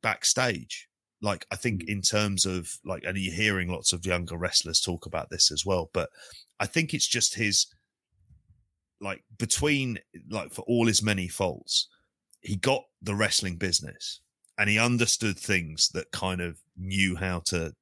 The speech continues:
Speaker 1: generally get over, because once
Speaker 2: Mm.
Speaker 1: he got himself over, he really p-, stayed over, didn't he? He always
Speaker 2: Yeah.
Speaker 1: was, like, that's something for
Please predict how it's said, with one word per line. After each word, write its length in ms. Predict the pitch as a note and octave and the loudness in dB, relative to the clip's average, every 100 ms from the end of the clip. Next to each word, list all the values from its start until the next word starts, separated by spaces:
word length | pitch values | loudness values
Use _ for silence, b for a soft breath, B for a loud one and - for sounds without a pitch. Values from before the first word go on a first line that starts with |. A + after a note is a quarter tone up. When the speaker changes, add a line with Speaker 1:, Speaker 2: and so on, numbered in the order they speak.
| F2 | -6
Speaker 1:
generally 440 | - G2+ F#2+ F#2+ E2+ | 0 2 2 -2 -2
get 240 | F#2 - | -4 -2
over, 480 | F#2 F2 E2+ D2+ - B B B B - | -2 -2 -4 -8 -14 B B B B -2
because 180 | G2 | 0
once 220 | G2 C#3+ D3+ | 2 2 2
Speaker 2:
Mm. 20 | |
Speaker 1:
he 60 | B2 | 2
got 260 | C#3 C#3+ | 2 2
himself 440 | C3+ F#2+ E2+ E2+ F2 | 4 2 0 -4 -4
over, 380 | E2+ D2+ - - | -6 -6 -14 -12
he 120 | A2 B2+ | -6 0
really 340 | E3+ G#3+ F#3 - | 2 2 -2 -8
p-, 100 | - - _ | -16 -18 _
stayed 500 | - - G3 F3+ F#2+ | 0 2 4 4 4
over, 400 | E2 D2 - - _ _ - | 0 -6 -14 -20 _ _ 2
didn't 240 | C#3 G2+ | 2 2
he? 120 | C2 - _ _ | -8 -14 _ _
He 160 | G#2+ A2+ | -4 0
always 280 | C#3 D#3+ D3 | 4 4 4
Speaker 2:
Yeah. 80 | C3 | 2
Speaker 1:
was, 140 | A#2 B B B _ _ _ | 2 B B B _ _ _
like, 260 | A#2+ C3 - _ _ _ - | -2 -2 -2 _ _ _ 0
that's 200 | E3+ - | 2 2
something 300 | E3 A#2 A#2+ | 0 -4 -4
for 240 | C#3+ - | -2 -2